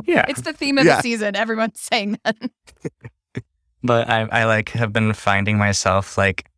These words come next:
Speaker 1: you know, at the end of the night for my glass of wine, I'm like, "Ooh, I want this red wine." It's like, "Who are you? I don't even know you anymore." <laughs> "You're not drinking bubbles?"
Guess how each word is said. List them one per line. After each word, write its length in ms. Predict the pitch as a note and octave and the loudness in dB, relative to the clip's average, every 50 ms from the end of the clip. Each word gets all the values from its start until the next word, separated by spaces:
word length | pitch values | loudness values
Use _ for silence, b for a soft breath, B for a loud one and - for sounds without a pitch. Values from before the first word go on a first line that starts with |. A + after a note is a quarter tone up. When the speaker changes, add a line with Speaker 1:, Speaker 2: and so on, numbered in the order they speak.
| _ _ - | _ _ -6
Speaker 1:
you 80 | G2 | -2
know, 40 | G2 | -2
at 120 | F#2+ F#2 - | -2 0 0
the 80 | G#2 | 0
end 120 | G2 F#2+ G2 | 0 2 0
of 60 | F#2+ | 0
the 80 | F#2+ | 0
night 220 | F#2+ F#2 F#2+ G2 - | 0 0 0 -2 -2
for 100 | - A2+ | -2 0
my 160 | G2+ F#2+ G2 | 0 0 0
glass 320 | G2 G2+ F#2+ F#2+ G2 - | 0 0 0 0 0 0
of 100 | - A2 | -2 -2
wine, 220 | G#2 G#2 G#2 G#2 G#2 | 0 0 2 2 2
I'm 100 | G2 G#2 | 0 0
like, 280 | G#2 G#2 A2 - - _ - | 0 0 0 -2 -4 _ -6
"Ooh, 140 | C3+ E3+ G3 | -4 -4 -2
I 80 | C3 A2 | -2 -2
want 220 | A2 C3 D#3 E3 | -2 -4 -4 -6
this 300 | - D#3 - - - - - | -6 -6 -6 -6 -6 -4 -2
red 200 | - D#3 D#3 - | -2 -2 -2 -4
wine." 280 | - F#2 F#2 F2+ F2+ G2+ | -4 -4 -2 -2 -2 -2
It's 180 | G2+ - - | -4 -4 -2
like, 140 | G#2 G2+ - | -4 -4 -4
"Who 180 | - - - - - - | -8 -14 -14 -14 -10 -6
are 240 | - A2+ A2+ A2+ | -2 -2 0 0
you? 360 | G3+ F#3 - A2 - - - - _ _ _ _ _ _ - | 0 -2 -2 -6 -12 -14 -16 -20 _ _ _ _ _ _ -6
I 40 | B2 | -4
don't 160 | B2 C#3+ D3 | -2 0 2
even 220 | C3 A2 G2+ F2+ F#2 | 2 2 2 0 2
know 180 | G#2+ C3+ G#3+ | 2 4 4
you 220 | A#3+ G3 B2 A2+ A2 | 4 4 2 2 2
anymore." 600 | G2+ G#2 F#2+ G2 G2+ G2 F#2+ G2 G2+ G#2 A#2 C3+ - - - A#2 | 0 0 0 0 0 0 0 2 2 0 0 -2 -4 -8 -10 -8
<laughs> 1200 | A#2 - A#3 C3+ - _ _ _ _ _ _ _ _ _ _ _ _ _ _ - - - - - | -4 -2 -2 -2 -2 _ _ _ _ _ _ _ _ _ _ _ _ _ _ -20 -20 -18 -6 0
"You're 100 | B2+ A#2+ | 2 2
not 180 | A#2 C3+ C3+ C3 | 4 4 2 2
drinking 500 | - - D3+ D#3+ - - D#3+ D#3 C#3+ A#2+ - - | 0 -2 -2 0 2 2 2 4 2 2 0 0
bubbles?" 720 | G#2+ G#2+ G#2+ - C#3 E3+ D#4+ G4 - - - - - - | 0 0 2 2 2 2 2 0 -2 -2 -2 -2 -2 -2